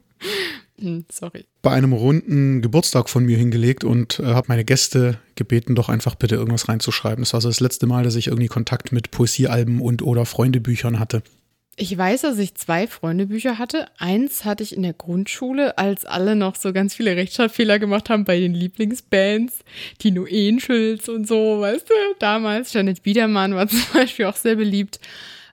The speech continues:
Speaker 1: Ähm, und auch die Spiele, die die Kinder gespielt haben, das war so niedlich, dann später zu gucken, wie alle versucht haben, in der ersten, zweiten Klasse irgendwie ihre Lieblingssänger <laughs> und Leute aufzuschreiben. Das war richtig süß. Und was sie auch werden wollten, war auch,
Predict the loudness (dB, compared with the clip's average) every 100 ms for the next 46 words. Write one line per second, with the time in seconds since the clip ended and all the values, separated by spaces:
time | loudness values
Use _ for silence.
0 | _ -2 0 2 2 0 -2 0 0 0
1 | -2 -2 0 2 2 2 -2 -4 -2 0
2 | 0 0 -4 -2 0 0 0 -2 0 2
3 | 2 2 0 -2 -2 -4 -6 -4 -2 -2
4 | -2 -8 -10 -6 -6 -4 -2 0 2 0
5 | 0 -2 -4 -2 0 0 0 -2 -2 -4
6 | -6 -2 -2 -2 -4 -6 -4 -6 -4 -2
7 | -2 -2 0 0 0 -2 0 2 2 -2
8 | -2 0 2 2 2 2 0 -6 -10 0
9 | 0 0 -4 -10 -4 -2 -2 -2 -2 0
10 | 2 2 0 -4 -6 -8 -8 -2 -2 0
11 | -2 -6 -8 -10 -12 -18 -18 -12 -8 -8
12 | -10 -20 -20 -20 _ -8 -2 0 0 -4
13 | -4 -2 0 0 -2 -2 -4 -6 -8 -10
14 | -10 -8 -8 -10